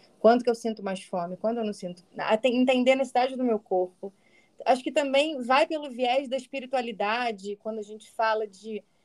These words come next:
né, eu parar ali pra respirar, pra meditar, de eu incluir prazer na minha vida. Então, você passou o dia inteiro e a comida é a única fonte de prazer,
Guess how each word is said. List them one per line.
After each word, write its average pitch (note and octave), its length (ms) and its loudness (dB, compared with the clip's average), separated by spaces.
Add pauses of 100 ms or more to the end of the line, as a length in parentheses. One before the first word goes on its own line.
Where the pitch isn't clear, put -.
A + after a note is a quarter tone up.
(120)
né, A#3 400 -2
eu G#3+ 120 -4
parar A#3 380 0
ali A3+ 180 -6
pra A#3+ 120 -8
respirar, A3 640 -2
pra G#3 140 -6
meditar, G3+ 720 -6
de G3 100 -4
eu A#3+ 100 0
incluir A#3+ 380 -6
prazer C4 600 0
na B3 100 -6
minha A3+ 160 -4
vida. G3 160 -8
Então, G#3+ 120 -8
você G#3+ 180 -12
passou A3+ 360 0
o G#3+ 40 -6
dia G#3+ 160 -8
inteiro G#3+ 400 0
e G#3 60 2
a G#3+ 40 0
comida A3+ 460 -4
é A#3+ 40 4
a A#3 60 2
única C4 280 -6
fonte A#3 260 -12
de G#3 100 -10
prazer, G3+ 560 2